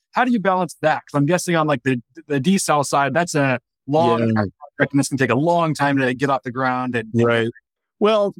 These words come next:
Speaker 2: yeah. I mean, so the Loom guys fit our thesis where they don't have degrees. And why do we do that? Well, because we believe that maybe you don't need to wait till you're twenty-two or twenty-three to start your career.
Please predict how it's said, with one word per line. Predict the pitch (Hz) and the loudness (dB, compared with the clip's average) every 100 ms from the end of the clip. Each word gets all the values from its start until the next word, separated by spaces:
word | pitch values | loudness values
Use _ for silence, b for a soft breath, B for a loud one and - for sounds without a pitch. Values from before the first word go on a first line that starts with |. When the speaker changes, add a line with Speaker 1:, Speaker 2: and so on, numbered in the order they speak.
| - | -2
Speaker 2:
yeah. | 180 139 | 0 2
I | 139 | 2
mean, | 165 175 | 0 -2
so | - 208 | -2 -2
the | 175 | 0
Loom | 170 214 | 0 0
guys | 190 160 139 117 | 0 0 -2 -4
fit | 160 | -2
our | 151 - | 0 0
thesis | - 123 - 113 - 120 | -2 -2 -2 -4 -4 -2
where | 117 113 110 110 - | 0 2 0 -2 -4
they | 120 120 | 0 2
don't | 135 | 2
have | 127 113 | 0 -2
degrees. | 107 113 113 104 - | -2 0 2 0 -6
And | - 127 | -2 0
why | 180 | 0
do | 370 | 0
we | 202 | 0
do | 123 143 | 0 0
that? | 127 98 - | 0 -4 -2
Well, | 160 160 160 156 - _ _ - | 0 2 0 -4 -12 _ _ -10
because | 147 180 170 156 147 | -4 0 2 0 -2
we | 147 | -2
believe | 135 147 143 131 | 2 2 0 2
that | 127 117 _ - | 0 0 _ -2
maybe | 139 156 180 | 0 2 0
you | |
don't | 127 135 123 | 0 0 0
need | 117 | 0
to | 110 | 0
wait | 107 110 | 0 0
till | - 107 | -2 -2
you're | 95 | -2
twenty-two | - 107 101 - 107 101 95 | -2 0 0 0 0 2 0
or | |
twenty-three | 95 - 101 95 104 101 | -2 0 0 0 0 0
to | |
start | 95 - 95 - | -2 -2 -2 -2
your | 98 | -6
career. | - - 87 90 | -4 -2 0 -2